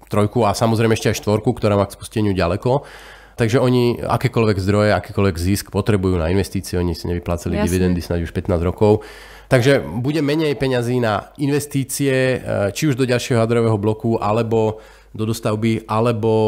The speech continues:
Speaker 1: do nejakých ďalších projektov, ktoré tieto elektrárne môžu robiť na svojich vodných elektrárniach, alebo výstavba nejakých iných zdrojov, úložísk a podobne. Čiže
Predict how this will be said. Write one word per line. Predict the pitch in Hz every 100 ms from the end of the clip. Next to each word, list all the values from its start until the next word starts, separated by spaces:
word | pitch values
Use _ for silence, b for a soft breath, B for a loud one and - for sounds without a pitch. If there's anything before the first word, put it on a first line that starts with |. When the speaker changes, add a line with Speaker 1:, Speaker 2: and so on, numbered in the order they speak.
| 107
Speaker 1:
do | 98 95 95 107
nejakých | 107 104 107 95
ďalších | 107 117 117 -
projektov, | 110 113 - 107
ktoré | - 110 104
tieto | 104 104
elektrárne | 101 101 104 104
môžu | 101 104 101
robiť | 98 101
na | 95
svojich | - 104
vodných | 87 95 98
elektrárniach, | 98 92 95 92 98 90
alebo | 90 85
výstavba | 82 - 87 87
nejakých | 87 85 - 92
iných | 104 104 87
zdrojov, | 98 95 90
úložísk | 113 104 92 92
a | -
podobne. | - 98 87 82
Čiže | - 135 147